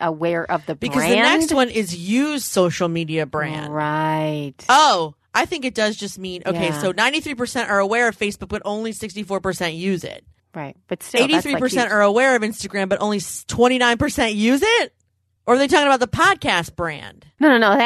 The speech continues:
Speaker 1: has nothing to do with podcast there.
Speaker 2: 'Cause it said social media. Okay, it doesn't.
Speaker 1: No,
Speaker 2: Okay.
Speaker 1: this is all social media stuff. This has nothing to do with podcast.
Speaker 2: Okay, so we're all, well, that's just dumb then. I mean,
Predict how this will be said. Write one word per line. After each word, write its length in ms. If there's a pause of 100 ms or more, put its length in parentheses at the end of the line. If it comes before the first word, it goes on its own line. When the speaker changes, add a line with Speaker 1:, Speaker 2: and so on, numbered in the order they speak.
Speaker 1:
has 100
nothing 340
to 80
do 160
with 140
podcast 560
there. 280
Speaker 2:
'Cause 120
it 100
said 220
social 340
media. 340
Okay, 260
it 60
doesn't. 380
Speaker 1:
No, 60
Speaker 2:
Okay. 360
Speaker 1:
this 160
is 140
all 120
social 280
media 300
stuff. 240
This 180
has 160
nothing 240
to 80
do 140
with 120
podcast. 360
Speaker 2:
Okay, 200
so 140
we're 140
all, 420
well, 100
that's 300
just 240
dumb 300
then. 160
I 80
mean, 160